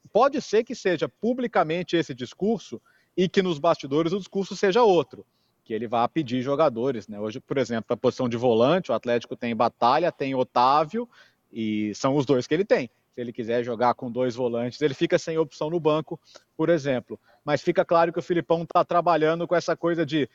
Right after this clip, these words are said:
"deixa eu defender o meu grupo". Então, assim, se a diretoria que tiver que trabalhar, não vou ser eu o cara que tá pedindo jogador, entendeu? Então, acho que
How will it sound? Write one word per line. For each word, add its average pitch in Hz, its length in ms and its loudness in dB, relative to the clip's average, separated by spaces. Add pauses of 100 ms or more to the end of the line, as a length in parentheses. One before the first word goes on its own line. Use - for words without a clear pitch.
(120)
"deixa 185 380 2
eu 202 60 0
defender 180 480 -2
o 180 80 0
meu 180 180 0
grupo". 143 380 -4
Então, 143 320 -4
assim, 131 360 -4 (240)
se - 280 0
a 175 60 6
diretoria 160 500 0
que - 40 -20
tiver 147 200 -2
que - 80 -20
trabalhar, 143 520 2 (160)
não 147 140 -8
vou 147 160 2
ser 170 220 0
eu 170 180 4
o 160 60 -2
cara 160 260 2
que - 60 -16
tá 160 120 0
pedindo 147 380 -6
jogador, 135 480 0
entendeu? 113 300 -10
Então, 123 200 -8
acho 127 160 -4
que 143 200 -2